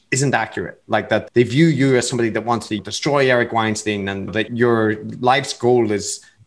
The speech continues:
built around this, it, it's not accurate, right? It doesn't land. So in, in the same way with me and Matt, we joke around about people describing us as a Weinstein hater cast, but the reality is that Eric and Brett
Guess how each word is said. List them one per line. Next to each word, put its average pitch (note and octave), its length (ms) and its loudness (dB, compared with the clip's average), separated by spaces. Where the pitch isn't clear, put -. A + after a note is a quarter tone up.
built C#3 280 0
around G#2 300 -2
this, G2 260 -6
it, E3 200 2
it's E3 220 0
not F3+ 260 4
accurate, C#3 520 -4
right? C3 220 2
It C3 140 -2
doesn't D#3+ 460 0
land. A2+ 440 0
So C3+ 140 2
in, C#3+ 140 0
in E3 200 4
the C#3+ 60 0
same F#3+ 200 2
way D3 160 2
with A#2+ 240 0
me B2 420 0
and A#2+ 160 0
Matt, C3 260 0
we D3+ 120 2
joke C3+ 280 0
around A#2 400 0
about G2 260 0
people G2+ 400 -4
describing G2+ 540 -4
us - 40 -6
as G#2 120 0
a - 100 -8
Weinstein G2+ 600 -4
hater C3+ 400 2
cast, G2+ 440 -2
but G#2+ 280 -2
the A#2 380 2
reality F3+ 460 2
is C3+ 120 2
that B2+ 220 0
Eric C#3 380 0
and A#2 260 0
Brett C#3 460 0